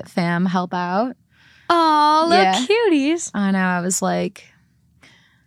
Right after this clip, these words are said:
Speaker 1: looking through them, and I was thinking, "Why not work smarter instead of harder?" <laughs>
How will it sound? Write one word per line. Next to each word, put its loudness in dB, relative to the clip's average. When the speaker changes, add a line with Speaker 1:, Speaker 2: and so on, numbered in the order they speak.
Speaker 1:
looking 0
through -4
them, 0
and -2
I -2
was -6
thinking, -4
"Why -4
not -6
work -4
smarter -4
instead -6
of -10
harder?" -10
<laughs> 2